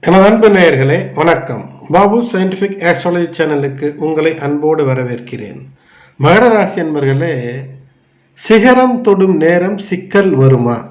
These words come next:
சிகரம் தொடக்கூடிய அமைப்பை கிரக நிலைகள்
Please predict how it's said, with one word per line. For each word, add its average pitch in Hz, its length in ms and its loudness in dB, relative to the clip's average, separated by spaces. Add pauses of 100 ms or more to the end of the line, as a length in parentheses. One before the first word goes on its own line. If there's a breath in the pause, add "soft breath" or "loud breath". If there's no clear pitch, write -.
(1080)
சிகரம் 240 580 4
தொடக்கூடிய 185 680 0 (140)
அமைப்பை 165 420 -2 (380)
கிரக 185 340 0
நிலைகள் 170 500 -2